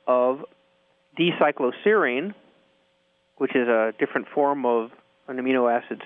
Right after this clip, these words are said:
serine, and it stimulates N M D A receptors, the so-called N-methyl D-aspartate glutamate receptors. When those glutamate receptors are stimulated and activated, they can cause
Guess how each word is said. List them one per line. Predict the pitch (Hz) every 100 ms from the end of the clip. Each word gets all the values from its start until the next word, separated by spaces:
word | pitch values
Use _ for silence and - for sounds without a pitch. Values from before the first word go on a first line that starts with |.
| -
serine, | 175 131 113 196 - _ _ _ -
and | 143 131
it | 220 _ _ _ _
stimulates | 127 120 127 139 - -
N | 151 160
M | 165
D | 165 180
A | 262
receptors, | 156 127 - - 110
the | 120 -
so-called | 127 127 120
N-methyl | 135 143 135 - 147
D-aspartate | 135 143 - 151 175 - 127 120
glutamate | 190 180 139
receptors. | 113 - 117 - - - _ _ _ _ -
When | 165
those | 240 320 - _ _ _
glutamate | 269 240 143
receptors | 120 156 147 135 131
are | 120 117 -
stimulated | 180 170 135 131 127
and | 120 _ _ -
activated, | 170 - 113 117 131 131
they | 131
can | - 139
cause | 135 - 127 131 127